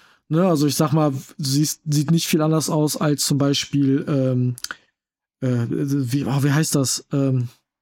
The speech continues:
Dishonored, so, ne? Also so ein First-Person-Ding halt, darin bewegst du dich, ist ein bisschen dystopisch und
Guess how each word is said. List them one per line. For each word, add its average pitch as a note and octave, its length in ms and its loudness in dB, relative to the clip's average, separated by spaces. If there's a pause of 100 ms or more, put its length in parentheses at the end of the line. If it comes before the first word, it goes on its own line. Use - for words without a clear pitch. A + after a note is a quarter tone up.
Dishonored, D#3 500 2
so, C3 280 0
ne? D#3+ 160 4
Also E3+ 180 4
so D#3+ 200 4
ein D#3+ 120 2 (800)
First-Person-Ding C#3+ 1000 2
halt, E3+ 240 2
darin D3+ 220 2
bewegst D#3 380 2
du F#3 60 4
dich, E3 220 2
ist D#3 140 0
ein D3+ 80 2
bisschen D3 240 0
dystopisch G3+ 640 0 (480)
und E3+ 200 0